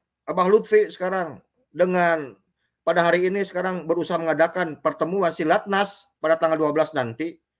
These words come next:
ya kan begitu. Tadi kan sudah dikatakan oleh, eh, Pak Taufik, ini, eh, cek-cek kedalaman omak, ya kan begitu. Ini se-, seberapa dalam omak?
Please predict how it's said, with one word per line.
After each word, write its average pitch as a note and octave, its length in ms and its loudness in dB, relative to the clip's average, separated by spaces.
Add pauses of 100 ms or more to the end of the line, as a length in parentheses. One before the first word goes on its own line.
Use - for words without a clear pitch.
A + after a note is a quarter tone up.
(340)
ya C3+ 160 -10
kan E3 160 0
begitu. B2 240 -6
Tadi A#2+ 160 -4
kan F3+ 160 -4
sudah C#3+ 160 -4
dikatakan D3 480 -2
oleh, B2+ 480 0
eh, A#2 560 -4
Pak A2+ 400 -4
Taufik, E3 400 -2 (320)
ini, F#3 400 -2
eh, D3 400 -4
cek-cek E3 480 0
kedalaman D#3+ 400 6
omak, F3 400 2
ya D3 80 0
kan E3 160 2
begitu. C#3+ 480 -6
Ini C#3+ 240 -8
se-, - 160 -14
seberapa C#3+ 320 -4
dalam F#3 320 6
omak? F#3 240 0